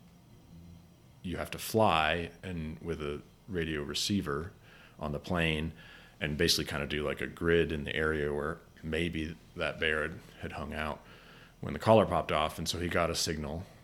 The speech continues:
in this area and went in to recover this caller. And it's this really beautiful, kind of small,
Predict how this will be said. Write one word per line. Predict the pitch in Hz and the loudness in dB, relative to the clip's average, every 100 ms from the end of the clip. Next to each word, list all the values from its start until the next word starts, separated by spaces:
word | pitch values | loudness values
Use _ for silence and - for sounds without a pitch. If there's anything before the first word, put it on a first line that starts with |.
| - | -14
in | 98 82 | -8 -6
this | 78 - | -6 -6
area | 80 76 69 71 90 - - | -4 -2 -2 -2 -6 -10 -10
and | 78 73 71 71 - - - | -6 -4 -6 -8 -10 -18 -8
went | 95 90 | 0 2
in | 85 82 82 82 - - - - - | 4 2 0 -2 -8 -20 -20 -20 -16
to | - | -6
recover | - - 95 80 | -4 2 2 2
this | 71 - | -2 -4
caller. | - 143 113 90 87 | 2 6 8 6 4
And | 85 | 2
it's | 85 | -2
this | - 98 - - | -2 -4 -4 -8
really | 185 175 147 - - | -4 0 0 -2 -4
beautiful, | - 127 123 120 117 | 6 6 8 8 6
kind | 117 113 | 4 -2
of | 110 | 0
small, | - - 107 104 101 101 101 | 0 4 6 8 8 8 6